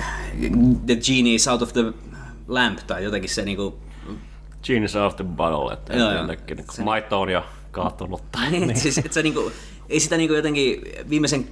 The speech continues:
Speaker 1: kuudenkymmenen vuoden ja pidempäänkin aikana luotua jotenkin imagoa siitä niinku Shining – City in the, on the Hill meemeilystä, niinku, kun se murentuu
Speaker 2: Mm.
Speaker 1: kerran, niin et sä sitä yhtäkkiä vaan, niinku, kun siellä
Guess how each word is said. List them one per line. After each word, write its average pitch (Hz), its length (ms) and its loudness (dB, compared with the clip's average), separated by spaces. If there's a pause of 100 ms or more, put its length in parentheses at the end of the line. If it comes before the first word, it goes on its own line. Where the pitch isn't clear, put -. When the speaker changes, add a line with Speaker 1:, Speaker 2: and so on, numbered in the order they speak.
(360)
Speaker 1:
kuudenkymmenen 120 640 4
vuoden 107 240 6
ja 104 80 6
pidempäänkin 107 560 4
aikana 101 220 2
luotua 104 340 2
jotenkin 104 320 2
imagoa 104 520 4
siitä 92 260 -2
niinku 90 200 -4
Shining – 101 540 0 (540)
City 107 260 2
in 98 180 0
the, 98 200 0 (200)
on 110 140 0
the 110 120 2
Hill 107 260 4 (360)
meemeilystä, 98 1080 -2
niinku, 98 280 -6 (240)
kun - 100 -4
se 139 80 4
murentuu 117 840 2
Speaker 2:
Mm. 92 140 -2
Speaker 1:
kerran, 107 320 2
niin 107 120 2
et 113 60 -2
sä - 100 -2
sitä 123 180 0 (200)
yhtäkkiä 117 420 0
vaan, 113 160 4
niinku, 107 180 0
kun 110 160 -6
siellä 107 280 2